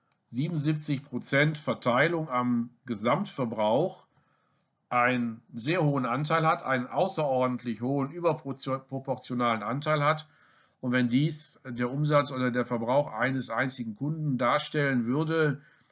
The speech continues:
dann wäre das sicherlich ein Klumpenrisiko oder Clusterrisiko, was wir, äh, ins Auge fassen müssen.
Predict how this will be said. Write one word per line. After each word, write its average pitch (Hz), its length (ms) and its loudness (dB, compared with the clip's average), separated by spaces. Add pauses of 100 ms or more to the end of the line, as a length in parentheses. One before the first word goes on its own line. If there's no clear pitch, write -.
(100)
dann 127 220 0
wäre 127 220 4
das 113 220 0
sicherlich 127 460 0
ein 117 120 -2
Klumpenrisiko 131 840 -2
oder 117 260 -6
Clusterrisiko, 135 1120 -2 (440)
was 120 260 0
wir, 117 440 2 (200)
äh, 98 1000 -18
ins 101 140 -10
Auge 151 240 -2
fassen 147 380 -2
müssen. 131 500 0